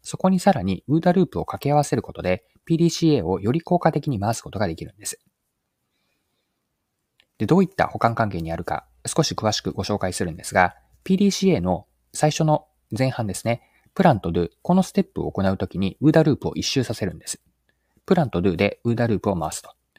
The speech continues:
ピーディーシーエーの計画、プランですよね。このプランを立てるときに、ウーダループでいうところの三つ。観察、状況、判断、意思決定。観察をして状況判断し、プランを決めるという意思決定を行います。そして、ピーディーシーエーのドゥという実行において、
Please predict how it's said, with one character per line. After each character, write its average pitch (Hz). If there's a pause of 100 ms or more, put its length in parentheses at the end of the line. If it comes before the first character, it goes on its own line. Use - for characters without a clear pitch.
(1160)
ピ 170
ー -
デ 165
ィ 170
ー -
シ 170
ー 139
エ -
ー -
の 90
計 120
画、 -
プ -
ラ 85
ン 82
で 92
す -
よ 90
ね。 120 (220)
こ 135
の 131
プ 208
ラ 208
ン 139
を 87
立 95
て 113
る 85
と 85
き -
に、 98
ウ 143
ー -
ダ 156
ル 147
ー -
プ -
で 82
い 87
う 87
と -
こ 82
ろ 82
の 107
三 98
つ。 - (340)
観 139
察、 131
状 110
況、 107
判 101
断、 73
意 78
思 -
決 -
定。 76 (120)
観 143
察 135
を -
し -
て 110
状 107
況 113
判 101
断 -
し、 101
プ 160
ラ 147
ン 92
を 92
決 -
め 87
る 95
と 143
い -
う -
意 -
思 -
決 -
定 98
を 87
行 -
い -
ま -
す。 - (720)
そ 151
し -
て、 131
ピ 143
ー -
デ 135
ィ -
ー -
シ -
ー 117
エ -
ー -
の 87
ド 110
ゥ 101
と 98
い 117
う 90
実 -
行 -
に 117
お 95
い 85
て、 -